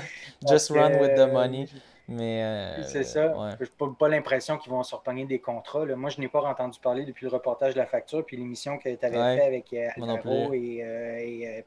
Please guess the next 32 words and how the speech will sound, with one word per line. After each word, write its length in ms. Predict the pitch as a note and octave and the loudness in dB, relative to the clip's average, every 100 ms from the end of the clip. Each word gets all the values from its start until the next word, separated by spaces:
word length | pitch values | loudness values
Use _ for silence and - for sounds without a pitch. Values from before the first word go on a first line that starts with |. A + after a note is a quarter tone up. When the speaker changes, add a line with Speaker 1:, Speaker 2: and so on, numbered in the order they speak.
| - | -4
Speaker 1:
Patrick, 480 | B2 - - C3+ - _ | -4 -4 -10 -10 -10 _
euh, 340 | A#2+ A#2+ A2+ A#2 - _ _ _ _ _ _ | -6 -6 -8 -10 -14 _ _ _ _ _ _
Patrick, 360 | B2 A2+ - C3 | -6 -6 -6 -6
c'était 100 | B2 | 2
Speaker 2:
Mahoney. 320 | A#2 A#2 A#2 B2 | 4 4 4 0
Speaker 1:
Patrick. 360 | A#2+ D3+ E3+ _ _ _ _ _ | 0 -4 -6 _ _ _ _ _
Speaker 2:
Mahoney. 340 | A#2 A#2 A#2 A#2+ | -4 -2 -2 -4
Speaker 1:
Matri-, 180 | A#2 - B2+ | -6 -14 -14
c'est 160 | B2+ | -14
ça. 240 | - C#3 C3+ - - _ A#2 | -8 -10 -10 -16 -20 _ -10
Euh, 240 | A#2 A#2 | -6 -6
tu 80 | - | -4
sais, 60 | C#3 | -2
Speaker 2:
On, 20 | |
Speaker 1:
on 40 | C3+ | 0
n'a 120 | B2+ | 2
Speaker 2:
on 40 | |
Speaker 1:
pas 40 | C#3+ | 4
Speaker 2:
les 40 | D3 | 6
a 100 | D#3 | 6
Speaker 1:
entendu 20 | |
parler 80 | C#3 | 6
Speaker 2:
démolis, 460 | D#3 D3+ D3 E3+ | 6 6 4 2
c'est 80 | - | 0
pour 80 | C#3+ | 0
Speaker 1:
depuis, 100 | F3+ | 6
Speaker 2:
ça 60 | D#3 | 6
qu'on 80 | C3+ | 6
Speaker 1:
mais 40 | |
Speaker 2:
n'a 80 | B2+ | 4
entendu 360 | B2+ A#2+ A#2 | 2 0 -2
p-, 140 | - | -12